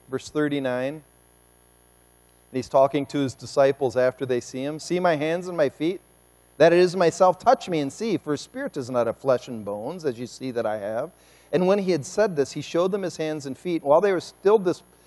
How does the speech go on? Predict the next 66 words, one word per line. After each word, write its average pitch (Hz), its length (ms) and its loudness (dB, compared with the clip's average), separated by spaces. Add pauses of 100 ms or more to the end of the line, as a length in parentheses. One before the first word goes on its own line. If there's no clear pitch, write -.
(220)
still 254 240 6
disbelieved 180 480 4
for 151 80 0
joy 220 300 6
and 196 100 4
were 156 60 2
marveling, 202 440 4
he 160 60 -2
said 214 220 0
to 214 60 -4
them, 180 200 0 (580)
"Have 202 200 6
you 190 180 6
anything 226 320 4
here 202 180 6
to 175 100 4
eat?" 185 220 -2
And - 80 -10
they 160 80 4
gave 156 200 2
him 170 40 -6
a 151 60 -4
piece 180 280 -2
of 139 120 -2
broiled 147 340 6
fish, - 300 -2
and 151 60 -4
he 139 60 -2
took 240 280 0
it. 123 160 -4
Then 185 160 6
he 285 80 4
said 190 260 6
to 160 80 0
them, 151 180 2
"These 240 220 0
are 269 80 4
my 277 160 4
words 185 400 6
that 214 120 2
I 226 100 6
spoke - 540 4
to 147 100 -4
you 139 220 4
while 208 180 4
I 190 60 6
was 196 80 -2
still 214 260 4
with 285 240 -2
you, 104 180 -10 (300)
that 170 240 6
everything 247 520 4
written 196 440 4
about 170 280 4
me 180 120 -2
in 165 60 0
the 147 80 4
law 127 220 6
of 113 80 -4
Moses 196 560 2
and 175 120 -4
the 131 40 -4
prophets 247 480 0
and 190 80 -10
the 151 60 -8
Psalms 240 520 -4